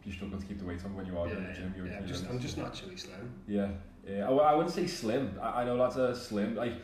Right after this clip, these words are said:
Speaker 1: you're not, like, you're not skinny, but you're not, like,
Speaker 2: No, but I was for a long
Speaker 1: a
Speaker 2: time.
Speaker 1: unit either, yeah.
Speaker 2: I, well, yeah,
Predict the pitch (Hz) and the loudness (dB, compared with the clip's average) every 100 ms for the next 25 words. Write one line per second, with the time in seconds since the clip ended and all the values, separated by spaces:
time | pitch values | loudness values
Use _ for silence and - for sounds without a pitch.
0 | - - 123 131 131 135 - - - - | -12 -2 6 6 8 4 2 -6 -14 -10
1 | 123 127 139 - - - 110 131 92 87 | 0 2 2 -2 -6 -2 2 2 0 -2
2 | - 107 107 101 101 101 - - - - | 0 2 2 2 2 2 -2 -10 -14 -2
3 | 147 135 127 123 127 123 - 139 131 110 | 0 2 2 2 2 0 -2 0 0 2
4 | 104 101 98 101 104 101 101 104 101 107 | 4 4 4 2 2 2 2 0 -2 -2
5 | 98 95 - - 123 120 120 113 | -2 -2 -8 -12 -6 -6 -4 -8